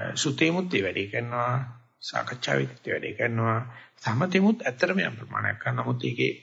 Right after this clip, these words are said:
උත්කෘෂ්ඨ කොටස, අනත හිතා ගන්න බැරි කොටසක් විපස්සනාදී තමයි වෙන්නේ. ඒ නිසා අපි නිතර මතක තියාගන්න ඕනේ මේ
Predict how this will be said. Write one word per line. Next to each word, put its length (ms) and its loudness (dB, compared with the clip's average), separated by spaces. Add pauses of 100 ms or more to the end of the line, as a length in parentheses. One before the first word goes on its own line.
(360)
උත්කෘෂ්ඨ 500 2
කොටස, 300 0 (960)
අනත 260 -2
හිතා 360 2
ගන්න 240 -2
බැරි 180 2
කොටසක් 420 -2 (440)
විපස්සනාදී 720 -2
තමයි 260 -6
වෙන්නේ. 320 -10 (160)
ඒ 180 -8
නිසා 160 2
අපි 120 2
නිතර 540 0
මතක 340 -4
තියාගන්න 500 2
ඕනේ 280 4 (1400)
මේ 320 -2